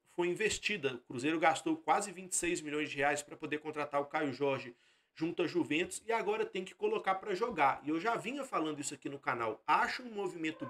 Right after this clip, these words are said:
burro do Cruzeiro buscar um nove consolidado no mercado, sendo que acabou de investir vinte e seis milhões de, de reais no Caio Jorge e tem o Dineno, que é uma ótima opção também.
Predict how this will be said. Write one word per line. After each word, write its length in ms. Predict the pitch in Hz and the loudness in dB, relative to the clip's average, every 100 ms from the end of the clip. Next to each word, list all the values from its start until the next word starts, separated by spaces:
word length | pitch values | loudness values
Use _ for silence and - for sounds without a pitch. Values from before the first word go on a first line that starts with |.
| 117 | -4
burro 260 | 220 262 | 0 0
do 160 | 233 190 | -2 -6
Cruzeiro 560 | 175 143 135 175 180 - _ _ _ | -2 0 4 4 2 -4 _ _ _
buscar 460 | 208 214 202 196 202 | -6 -6 0 0 0
um 60 | |
nove 280 | 180 175 180 | 2 0 0
consolidado 680 | - 175 180 170 147 151 147 | -6 -6 -2 -2 0 -2 -2
no 80 | 170 | -2
mercado, 540 | 180 - 160 180 180 - _ | -2 0 2 4 2 -6 _
sendo 320 | - 196 208 | -6 -4 -2
que 60 | 208 | -4
acabou 320 | 196 180 180 | 0 4 4
de 100 | 185 | 2
investir 420 | 214 214 196 196 | -2 -2 -2 -10
vinte 220 | 170 208 | -12 -8
e 60 | - | -2
seis 240 | 185 185 | 0 0
milhões 340 | 185 175 170 147 | -2 -4 -4 -6
de, 80 | 160 | -12
de 200 | 135 151 | -8 -4
reais 400 | 156 143 139 123 | 2 4 4 -2
no 80 | 156 | -8
Caio 300 | 160 180 175 | 0 2 2
Jorge 360 | 165 196 208 - _ - | 0 -2 -2 -6 _ -6
e 80 | 302 | -4
tem 180 | - 269 | -2 -4
o 80 | 269 | -2
Dineno, 400 | 285 220 220 - | -2 0 0 0
que 80 | |
é 20 | 196 | -2
uma 160 | 202 | -2
ótima 380 | 185 214 - 247 | -2 -2 -6 -10
opção 380 | 247 - 233 226 | -6 -4 -2 -2
também. 420 | 277 214 196 180 | -4 -4 -4 -6